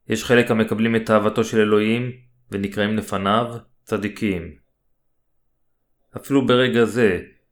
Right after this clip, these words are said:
יש לגליסטים כאלה אשר מתעלמים מצדקתו, ומבזים את גאולת אלוהים עם מחשבותיהם. האחרונים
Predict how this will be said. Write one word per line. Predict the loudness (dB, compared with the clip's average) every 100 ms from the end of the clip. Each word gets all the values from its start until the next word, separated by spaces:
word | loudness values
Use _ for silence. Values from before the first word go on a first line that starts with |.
| _ -10
יש | -4 0
לגליסטים | 4 4 2 -4 0
כאלה | 2 4 4
אשר | 2
מתעלמים | -2 -2 -2 -2
מצדקתו, | -4 -8 -4 -4 2 2 2 0 -10 _ _ _ -8
ומבזים | -6 -2 -2 0 -2
את |
גאולת | 0 2 4 4
אלוהים | 2 2 2
עם | 0 -2
מחשבותיהם. | -2 -4 -4 -4 -4 -2 -4 -6 -10 -18 _ _ _ _ _ _ _
האחרונים | -2 -2 0 -2 0 0 -2 -6